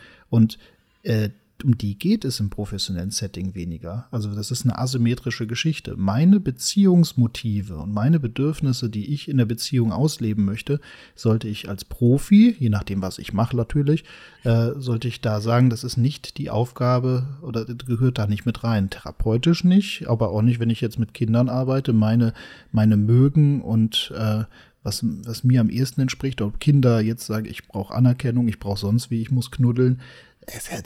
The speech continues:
Das ist dieses, dieses Mögen behalte ich mir ganz klar für private Kontexte auf.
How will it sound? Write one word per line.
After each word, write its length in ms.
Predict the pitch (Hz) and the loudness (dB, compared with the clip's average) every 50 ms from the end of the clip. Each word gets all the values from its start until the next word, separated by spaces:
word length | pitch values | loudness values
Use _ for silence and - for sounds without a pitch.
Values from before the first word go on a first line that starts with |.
| 214 196 - 92 98 - | -8 -6 -6 -8 -8 -8
Das 200 | - 202 - - | -12 -12 -4 -2
ist 180 | 180 - - - | -2 -2 0 -2
dieses, 300 | 143 135 135 127 - - | -2 -2 -2 -6 -8 -6
dieses 360 | - 123 113 117 110 - - | -4 -4 -4 -4 -6 -2 2
Mögen 540 | 123 123 135 165 208 220 254 254 240 226 196 | 2 6 8 6 6 6 6 4 6 6 4
behalte 340 | 151 113 101 131 143 - | 4 2 2 0 0 -2
ich 120 | 127 - - | -4 0 2
mir 120 | 135 127 | 2 2
ganz 240 | 117 113 117 131 - | 2 2 -2 -2 -2
klar 180 | - - 135 123 | -4 -4 -4 -2
für 140 | - 139 127 | -2 -4 -4
private 440 | - - 120 101 95 92 98 - 104 | -2 -2 -2 -2 -2 -2 -4 -6 -8
Kontexte 560 | - - 101 98 - 98 95 - - 92 92 | -6 -4 -6 -4 -4 -8 -12 -10 -12 -10 -6
auf. 300 | 117 147 156 - - | -4 -4 -4 -4 -6